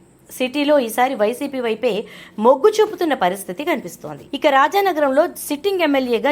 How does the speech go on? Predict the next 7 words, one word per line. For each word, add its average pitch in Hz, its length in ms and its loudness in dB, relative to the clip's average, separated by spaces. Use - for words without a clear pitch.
జక్కంపూడి 240 440 -2
రాజా 175 300 -2
ఉన్నారు. 156 240 -8
ఆయనపై 175 320 -2
జనసేన 214 360 -2
తరపున 208 360 -4
బలరామకృష్ణ 311 880 0